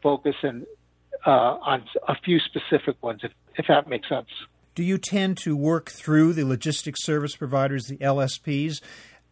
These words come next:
Speaker 2: and have them be the liaison between you and the carriers, or do you also reach out and deal directly with the carriers?
Speaker 1: Yes, our, our logistics service providers are synonymous with the carriers.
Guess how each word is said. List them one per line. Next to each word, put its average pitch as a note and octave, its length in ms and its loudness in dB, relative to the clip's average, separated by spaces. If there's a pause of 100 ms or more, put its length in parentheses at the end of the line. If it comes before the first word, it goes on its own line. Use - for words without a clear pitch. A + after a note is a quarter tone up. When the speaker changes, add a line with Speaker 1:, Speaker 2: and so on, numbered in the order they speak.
(140)
Speaker 2:
and C#3 200 -2
have B2+ 360 2
them D3+ 340 2
be C#3 480 -2 (340)
the C3 80 -6
liaison C#3 720 2
between C3+ 340 -2
you C#3 200 2
and B2 100 -2
the A#2 60 -4
carriers, F#3+ 680 2
or D3 200 -2
do B2 140 -6
you E3 260 -2
also D#3+ 380 4
reach C3 340 -2
out B2+ 180 0
and A#2+ 120 -4
deal B2+ 180 -4
directly B2 400 -2
with A#2+ 180 -4
the A#2+ 60 -8
carriers? - 640 -8 (180)
Speaker 1:
Yes, E3+ 300 6
our, D3 340 6
our E3 140 6
logistics G3 500 2
service F3 300 2
providers C#3+ 460 2
are C3 120 4
synonymous D3+ 640 0
with B2 140 -12
the G#2+ 80 -20
carriers. A2 400 -6